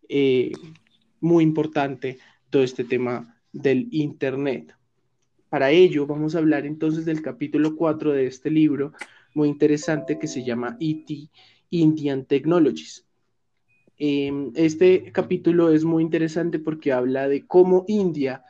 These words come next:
eh, es un país tan importante y cómo se ha convertido en una potencia, eh, para estas grandes empresas, para estas grandes multinacionales, para los gigantes de Internet, como ha sido Google, como ha sido Yahoo,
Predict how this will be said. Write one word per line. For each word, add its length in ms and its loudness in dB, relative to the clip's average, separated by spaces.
eh, 300 4
es 240 0
un 220 -2
país 420 -4
tan 220 -2
importante 720 -2
y 80 -6
cómo 300 0
se 100 -6
ha 40 -6
convertido 540 4
en 100 6
una 200 0
potencia, 800 -2
eh, 280 -4
para 140 -2
estas 240 -4
grandes 360 -4
empresas, 580 -4
para 180 -6
estas 260 -8
grandes 400 -4
multinacionales, 1080 -8
para 240 0
los 220 -2
gigantes 580 -2
de 80 -4
Internet, 600 -8
como 240 -10
ha 40 -12
sido 280 -6
Google, 480 2
como 240 -12
ha 20 -14
sido 240 -6
Yahoo, 500 -4